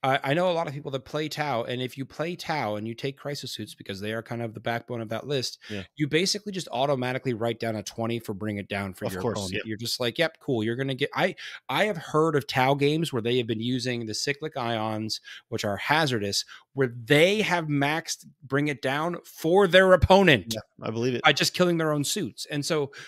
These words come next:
Speaker 1: I think they, like, at least, you know, I understand the big suits, the, the Ghost Keel, the Riptides, the Storm Surges, keep those vehicles.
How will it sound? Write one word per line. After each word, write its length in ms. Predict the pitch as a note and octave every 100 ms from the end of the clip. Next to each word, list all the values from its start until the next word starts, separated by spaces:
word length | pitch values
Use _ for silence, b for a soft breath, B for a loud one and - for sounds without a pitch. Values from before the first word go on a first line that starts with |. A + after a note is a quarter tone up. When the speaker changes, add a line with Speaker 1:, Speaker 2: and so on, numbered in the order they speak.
| B
Speaker 1:
I 100 | E3
think 280 | D3+ G#3+ G#3+
they, 140 | F#3 F#3
like, 300 | D3 C3+ - -
at 100 | D#3+
least, 260 | G3 G#3 G#3+
you 140 | F3+
know, 100 | C3+
I 100 | C3
understand 300 | F#3+ F#3 F#3
the 40 | D3
big 200 | D3 C#3+
suits, 380 | D3+ C#3+ C#3+
the, 320 | - G#2 G2+ -
the 60 | G2+
Ghost 320 | C#3 C3+ -
Keel, 320 | C3+ C3+ C3
the 80 | A2+
Riptides, 880 | B2+ B2+ - B2+ B2+ B2+ B2+ A#2 G#2+
the 80 |
Storm 320 | G#2 - B2+ B2
Surges, 340 | B2 A#2+ A#2
keep 300 | - G3 F#3+
those 220 | C#3+ B2+
vehicles. 500 | G2+ G2+ G2+ G2+ G2+